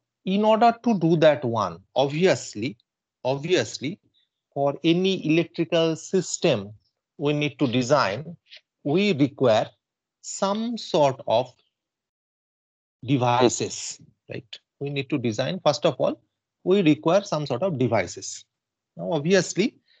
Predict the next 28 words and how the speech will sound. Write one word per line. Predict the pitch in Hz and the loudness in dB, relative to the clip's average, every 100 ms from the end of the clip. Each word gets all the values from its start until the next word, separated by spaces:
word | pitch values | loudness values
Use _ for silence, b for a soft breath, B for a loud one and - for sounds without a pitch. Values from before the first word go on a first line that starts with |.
| _ - | _ 0
uh, | 139 135 127 _ _ _ _ | 4 4 2 _ _ _ _
you | 190 196 | -2 2
probably | 175 151 147 139 143 147 | 4 6 6 4 2 2
know | 123 117 104 95 - - _ _ | 2 0 2 2 0 -6 _ _
that, | 104 117 113 104 - - - _ _ _ _ 117 | -4 0 0 -2 -8 -10 -14 _ _ _ _ -6
uh, | 110 113 | -4 -2
the, | 123 123 113 _ _ _ - | 0 0 0 _ _ _ -10
uh, | 104 - 117 | -10 -10 -10
you | |
know, | 104 - _ _ _ _ _ _ _ - _ _ _ _ _ - | -12 -16 _ _ _ _ _ _ _ -20 _ _ _ _ _ -2
devices | 127 151 160 185 175 151 | 2 4 6 4 2 2
or | 156 151 180 | 2 2 0
in | 180 | -2
sense, | 175 - 190 160 - - - | -2 0 2 2 -2 -8 -8
you | 143 | -4
can | 147 131 | -2 -4
say | - 139 - | -4 -6 0
components, | 151 156 160 170 165 120 95 - - _ _ _ - | 0 2 0 2 2 0 -4 -10 -12 _ _ _ -6
electrical | 147 156 156 160 156 147 | -4 -4 -2 -2 0 0
components. | - 123 127 127 165 110 101 - - | 0 -2 -2 -2 0 0 -4 -12 -10
So | |
there | 131 143 147 135 | -4 0 0 0
are | |
various | 131 139 139 131 | 0 2 0 0
electrical | 147 156 156 - 151 143 127 | -4 -4 -4 -4 0 0 0
components | 123 117 127 123 117 110 | -2 -4 -4 -4 -4 -2
are | 107 | -2
there, | 98 98 120 | 0 0 0